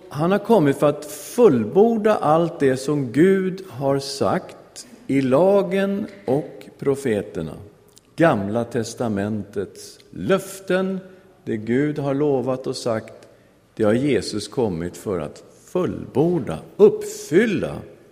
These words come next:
Ja, det ligger jättemycket i det här, som vi kan inte gå in på alla detaljer kring det. Vad är det för löften vi pratar om? Det är ju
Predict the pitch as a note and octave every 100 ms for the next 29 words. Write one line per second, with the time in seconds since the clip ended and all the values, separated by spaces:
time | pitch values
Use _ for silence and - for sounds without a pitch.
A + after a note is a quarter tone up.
0 | _ _ - _ - - _ _ _ _
1 | _ _ _ _ - - C3+ - - _
2 | _ - A2+ A#2 A2+ A#2 G#2+ G2+ C3 A#2
3 | - A#2+ A#2+ B2+ - B2 - G#2+ G#2 G#2
4 | G2+ C3 E3 F#3+ - - - - - -
5 | G#2 G#2+ G#2+ G2+ G#2 G2+ G2+ G2+ G#2 G#2
6 | G2+ F#2+ G#2+ F#2+ G2 A2 - A2+ A2+ A#2+
7 | B2+ B2 - A#2 A2 A2 C#3+ D3+ - -
8 | _ _ _ _ _ _ _ _ _ _
9 | _ _ _ _ _ _ _ _ C#4 E3
10 | G3 - E3+ G#3 G#3+ - F3 F3+ C3 -
11 | A2+ A2+ A2 - C#3 D#3 A2+ B2+ E3+ C#3+
12 | F2 E2+ F#2+ A2 A2+ G2